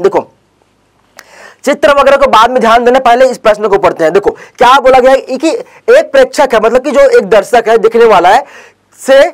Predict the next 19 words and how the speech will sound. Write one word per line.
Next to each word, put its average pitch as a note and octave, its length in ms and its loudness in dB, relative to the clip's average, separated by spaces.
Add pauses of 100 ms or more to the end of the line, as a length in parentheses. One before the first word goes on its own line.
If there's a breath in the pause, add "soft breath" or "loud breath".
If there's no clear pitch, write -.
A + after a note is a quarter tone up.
(300 soft breath)
एक - 200 2
प्रेक्षक B3+ 380 0
भूमि A3+ 320 -4
से C4 200 0
नब्बे A#3+ 360 0
मीटर B3 280 0
की B3 140 -6
ऊंचाई A3 480 0
पर A#3+ 260 0 (440 soft breath)
एक D4+ 240 2
क्षैतिज A#3 560 -4
रेखा B3+ 360 0
में B3 120 0
उड़ B3+ 300 0
रहे A3+ 280 2
गुब्बारे F#3 560 0
को A3+ 180 2
देखता E3 420 -4
है। B3 180 2